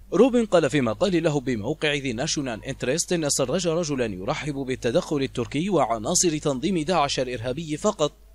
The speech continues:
والذين يتوافدون على البلاد للحرب بالوكالة بدعم تركي واضح، لكنه أيضًا باع حق بلاده إلى تركيا مقابل حمايته من المنافسين. وأضاف روبن في مقاله إن مصر في وضع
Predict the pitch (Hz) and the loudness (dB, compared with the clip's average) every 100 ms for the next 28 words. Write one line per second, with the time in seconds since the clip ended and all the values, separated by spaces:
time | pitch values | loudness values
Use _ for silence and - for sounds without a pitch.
0 | - - 175 185 208 190 185 180 185 180 | -10 4 8 8 6 4 4 6 6 6
1 | 196 262 254 175 170 143 113 131 180 165 | 4 4 2 2 2 2 0 0 0 0
2 | 147 120 170 170 143 131 113 101 107 180 | 0 0 -2 -2 -2 -2 -2 -4 -2 -2
3 | 160 135 117 147 135 143 123 135 - 156 | 0 -2 -2 -2 -2 -4 -4 -6 -4 -4
4 | 135 117 104 180 170 135 113 - - - | -2 -4 0 0 2 0 0 -6 -20 -20
5 | - 131 110 107 139 139 127 117 175 139 | -8 -4 -4 -4 -4 -4 -6 -6 -6 -4
6 | 135 107 147 156 131 - 196 - 165 131 | -4 0 0 2 0 -2 -4 0 -2 -2
7 | 107 160 165 151 143 113 127 110 190 185 | 0 0 2 0 -2 -6 -4 -4 -4 -4
8 | - 165 151 - 220 175 139 - 135 120 | 2 2 0 -4 -2 0 -2 -2 -4 -4
9 | 107 110 156 156 147 143 143 135 139 135 | -4 -4 0 0 0 0 -2 -2 -4 -4
10 | 143 208 202 107 - - - - 147 185 | -4 -2 -2 -4 -8 -16 -20 -4 4 4
11 | 196 294 277 262 220 196 180 139 - 208 | 6 4 4 2 2 4 2 2 0 0
12 | 180 156 147 151 120 127 165 - 160 110 | 0 -2 -2 -2 -2 -2 -2 -2 -2 0
13 | 139 165 131 139 | 0 0 -4 -4